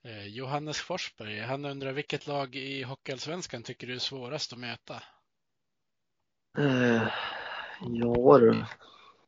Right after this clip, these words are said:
Speaker 2: Då måste jag nog säga Södertälje. Eh, de är, det känns som att de har ganska mycket stora spelare. Eh, de är tuffa att möta, gillar att spela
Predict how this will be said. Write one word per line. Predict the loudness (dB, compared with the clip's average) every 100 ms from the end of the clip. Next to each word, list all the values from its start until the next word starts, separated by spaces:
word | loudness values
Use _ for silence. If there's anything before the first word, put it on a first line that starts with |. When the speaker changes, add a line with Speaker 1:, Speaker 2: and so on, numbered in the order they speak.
| _ _ _ _
Speaker 2:
Då | 6 10
måste | 12 12
jag | 12
nog | 12
säga | 12 12
Södertälje. | 12 10 10 6 4 8 8 8 2 _ -20 -20 -20 -20 -20 -20 _ 4
Eh, | 6 6 6 6
de | 10 12 12
är, | 12 10 6 4 2 0 -6 -16 -16 -20 -2
det | 6
känns | 10 10
som | 10
att | 10
de |
har |
ganska | 10 8
mycket | 4 2
stora | 0 6 8 8
spelare. | 8 6 6 2 0 _ _
Eh, | -2 0 0 2 2 0 -4
de | 0 2
är | 6
tuffa | 6 10 8
att |
möta, | 8 8 8
gillar | 10 8
att | 10
spela | 10 12 10